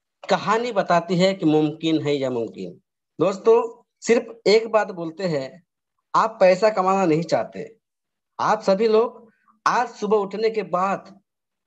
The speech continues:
अपनी इष्ट क्रिया करने के बाद में भी आप अभी भी खड़े हैं,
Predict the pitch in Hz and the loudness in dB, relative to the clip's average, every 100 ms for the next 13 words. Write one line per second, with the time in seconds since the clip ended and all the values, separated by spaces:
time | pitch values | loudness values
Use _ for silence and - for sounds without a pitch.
0 | - 180 - 247 262 269 - _ _ _ | -6 -6 -4 -4 -2 -6 -12 _ _ _
1 | - 240 262 269 247 220 220 220 196 196 | -4 -4 -4 -6 -2 0 0 -4 -10 -8
2 | 190 190 160 208 262 247 208 196 190 190 | -6 -4 -2 -2 -2 -4 -8 -10 -4 -2
3 | 180 180 170 214 233 226 220 185 190 185 | -2 -4 -4 -2 -4 -6 -4 -4 -2 -2
4 | 180 160 131 | -2 -4 -8